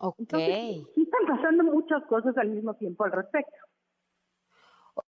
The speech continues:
Speaker 1: Va a ser sin duda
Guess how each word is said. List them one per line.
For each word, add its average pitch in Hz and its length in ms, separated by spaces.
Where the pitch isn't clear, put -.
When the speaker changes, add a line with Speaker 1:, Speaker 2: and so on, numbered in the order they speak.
Speaker 1:
Va 214 120
a 220 60
ser 214 340
sin 175 240
duda 170 760